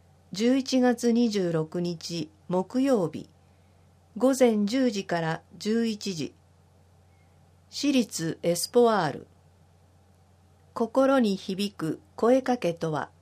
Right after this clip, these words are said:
市内在住の子育て中の保護者十五人。申し込み順。子ども同伴可能です。参加無料。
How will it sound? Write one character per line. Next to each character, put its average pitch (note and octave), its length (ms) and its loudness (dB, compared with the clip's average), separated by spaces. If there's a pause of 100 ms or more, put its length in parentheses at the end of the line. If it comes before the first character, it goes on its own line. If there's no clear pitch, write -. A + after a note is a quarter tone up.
(1080)
市 B3 240 0
内 G#3+ 280 2
在 E3+ 280 -2
住 F3 300 -4
の D#3+ 260 0 (320)
子 F#3 120 -2
育 A#3+ 320 2
て A#3 180 2
中 G#3 260 -4
の G3 140 -2
保 F#3 160 -2
護 F3+ 140 0
者 C#3 280 -6 (260)
十 G#3+ 280 -2
五 D#3 180 -2
人。 D#3+ 300 -4 (1300)
申 G#3 200 2
し - 100 -10
込 G3+ 140 -4
み F#3+ 160 -4
順。 D#3 320 -6 (1120)
子 B3 160 2
ど C#4 140 2
も C4 220 2
同 A#3 260 4
伴 A3 240 -2
可 G3 160 -6
能 F#3+ 220 -2
で F3+ 120 -4
す。 - 240 -14 (1400)
参 A3+ 340 -2
加 G#3+ 180 -2
無 F#3+ 160 0
料。 E3+ 420 -4